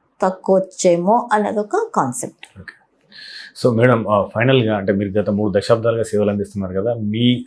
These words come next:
Speaker 2: ఆ, అనుభవంలో మీకు అత్యంత సంతృప్తిని ఇచ్చిన కానీ లేదా మీరు చాలా ఛాలెంజింగ్గా తీసుకున్న కేసులు ఒకటి రెండు విషయాలు ఏమైనా చెప్పే అవకాశం?
Speaker 1: So ఇప్పుడు ఈ urinary incontinence అంటే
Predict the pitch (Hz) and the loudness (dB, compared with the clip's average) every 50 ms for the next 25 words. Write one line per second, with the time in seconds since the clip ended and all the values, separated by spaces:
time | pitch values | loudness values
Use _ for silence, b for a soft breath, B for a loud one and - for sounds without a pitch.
0 | 104 104 101 101 92 92 95 101 98 101 107 110 107 95 92 87 85 98 104 104 | 0 4 4 4 4 2 -2 -4 0 0 0 0 0 -2 -2 -4 -4 -4 -6 -4
1 | - 95 92 - - 113 107 101 101 - - 101 95 - 107 - 113 107 95 - | -2 -4 -4 -4 -6 -8 -8 -8 -8 -8 -8 -8 -6 -6 -8 -6 -6 -8 -8 -8
2 | - 107 104 101 95 95 101 107 107 - - _ _ - 90 87 95 98 95 95 | -8 -6 -6 -4 -4 -4 -4 -6 -8 -10 -14 _ _ -10 -6 -2 -2 0 2 4
3 | 95 92 92 b b b b b b _ 104 104 107 110 107 - - 107 107 107 | 4 2 2 b b b b b b _ 2 4 4 4 4 4 4 6 6 6
4 | 110 107 - 101 101 107 117 123 123 120 113 113 104 - - - 107 104 104 101 | 6 4 4 4 4 4 4 2 2 2 2 2 0 -2 -4 -8 -4 -2 -2 -2
5 | - - - 113 110 107 - 101 98 87 - 110 - - 104 101 101 95 98 - | -4 -4 2 2 2 2 4 -2 -4 0 2 0 0 2 0 0 0 -2 0 0
6 | 104 98 95 - - 95 95 92 90 87 - - 85 - 90 82 82 80 - - | 0 0 0 -2 -4 -4 -4 -4 -4 -10 -12 -16 -14 -10 -8 -8 -8 -10 -12 -14
7 | - - - _ _ _ _ _ _ _ - - - - 247 233 233 220 220 220 | -18 -20 -20 _ _ _ _ _ _ _ -12 -8 -2 0 2 2 4 4 2 2
8 | 214 214 214 - - _ _ _ _ - - 262 254 269 262 254 262 262 254 247 | 2 0 -2 -6 -8 _ _ _ _ -2 0 2 4 4 4 6 6 4 4 4
9 | 247 240 240 240 240 240 233 247 269 269 254 269 269 262 247 240 240 254 247 240 | 4 4 4 4 2 2 4 6 6 6 6 6 6 6 6 4 4 2 0 2
10 | 233 240 233 240 240 226 269 269 - - | 2 0 2 0 2 4 4 4 4 0